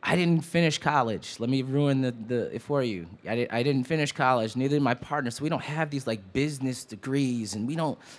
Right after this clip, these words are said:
so I, I can't say one thing. I mean, every day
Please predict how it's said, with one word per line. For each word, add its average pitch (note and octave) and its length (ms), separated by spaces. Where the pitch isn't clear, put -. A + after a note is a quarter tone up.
so - 240
I, - 180
I D#3 80
can't F#3+ 260
say F#3+ 200
one D#3+ 360
thing. D3+ 160
I B2 40
mean, C#3+ 220
every G3+ 400
day D#3+ 560